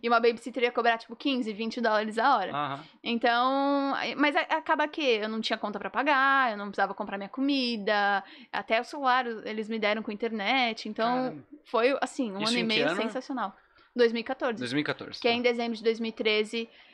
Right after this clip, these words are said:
Speaker 1: eu, ela realmente me trouxe essa, essa ideia, eu comecei a considerar,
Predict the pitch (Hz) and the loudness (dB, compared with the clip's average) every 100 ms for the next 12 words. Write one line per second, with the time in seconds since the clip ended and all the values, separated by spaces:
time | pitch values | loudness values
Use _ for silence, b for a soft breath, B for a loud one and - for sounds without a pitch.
0 | - 220 220 220 185 - 214 214 220 220 | -2 4 4 4 -2 -4 0 2 2 0
1 | 220 - 233 220 226 226 240 - 220 202 | -2 -4 -6 -2 0 0 -2 0 2 2
2 | - 226 214 208 202 226 269 320 349 - | 0 -4 -2 0 2 2 2 2 0 -4
3 | _ _ _ _ _ _ _ _ - - | _ _ _ _ _ _ _ _ -18 -8
4 | - 233 240 226 226 - 226 220 196 202 | -2 0 2 0 -2 -2 2 4 4 2
5 | 269 | 0